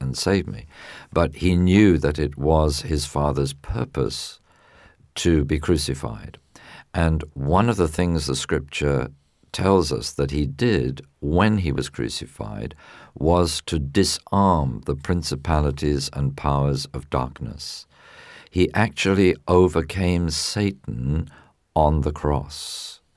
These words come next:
Uh, before that, of course, he, right at the beginning of his ministry, he had to overcome the temptations of Satan in the wilderness before his ministry proper began. Uh, after,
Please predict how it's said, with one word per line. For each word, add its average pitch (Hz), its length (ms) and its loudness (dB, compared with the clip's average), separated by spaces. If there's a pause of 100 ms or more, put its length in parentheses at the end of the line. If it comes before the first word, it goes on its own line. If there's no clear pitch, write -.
(1000)
Uh, 69 420 -2
before 78 720 4
that, 73 220 2
of 71 140 0
course, 87 480 2
he, 76 480 0
right 80 320 2
at 71 100 -4
the - 60 -8
beginning 80 460 0
of 71 100 -2
his 71 200 -2
ministry, 80 760 0 (260)
he 80 200 2
had 80 240 2
to 78 200 -2
overcome 78 580 0
the 69 100 -2
temptations 69 920 -2
of 62 100 -8
Satan 69 640 -2
in 78 120 0
the 71 80 0
wilderness 71 680 -2 (420)
before 78 420 2
his 73 220 0
ministry 78 560 0
proper 73 380 -4
began. 65 680 -2 (1000)
Uh, 65 260 -4 (100)
after, 78 680 2